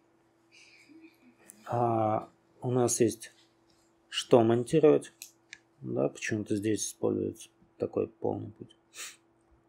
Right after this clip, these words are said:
Куда монтировать? Да. Э, куда монтировать?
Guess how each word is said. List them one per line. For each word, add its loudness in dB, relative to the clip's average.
Куда 8
монтировать? 4
Да. -6
Э, -8
куда 0
монтировать? 2